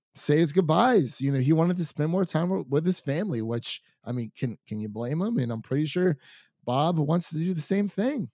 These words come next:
He, he wants to retire. I mean, retiring, retiring as the Disney C E O, that's, that's not a bad deal,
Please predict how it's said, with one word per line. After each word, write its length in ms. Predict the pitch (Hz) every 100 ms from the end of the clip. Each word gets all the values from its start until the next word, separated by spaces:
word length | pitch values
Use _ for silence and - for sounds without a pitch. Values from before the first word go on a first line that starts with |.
| _ -
He, 320 | 120 139 -
he 60 | 123
wants 240 | 151 185
to 60 | 196
retire. 640 | 202 - 190 262 127 120 -
I 100 | 117
mean, 340 | 143 147 127 - _ _ _
retiring, 460 | 131 - 165 214 185
retiring 640 | 120 135 - 170 196 165
as 180 | 135 120
the 120 | 120
Disney 340 | 113 165 143 127
C 320 | 160 117 117
E 40 | 156
O, 180 | 202
that's, 440 | 135 165 - - - _ _ _ _ _ _ _ _ _ _
that's 220 | 330 392
not 160 | 294 254
a 60 | 214
bad 220 | 214 202
deal, 380 | 277 269 131